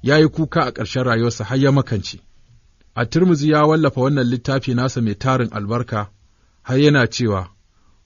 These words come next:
"Wanda yake da wannan littafi a gidansa, kamar akwai annabi yana magana."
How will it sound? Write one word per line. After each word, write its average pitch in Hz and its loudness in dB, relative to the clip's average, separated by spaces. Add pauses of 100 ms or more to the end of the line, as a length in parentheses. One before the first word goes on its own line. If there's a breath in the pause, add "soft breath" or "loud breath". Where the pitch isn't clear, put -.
"Wanda 151 4
yake 147 2
da 120 0
wannan 127 2
littafi 120 -2
a 104 -6
gidansa, 113 0 (600)
kamar 117 0
akwai 120 -4
annabi 110 0
yana 101 -2
magana." 87 -8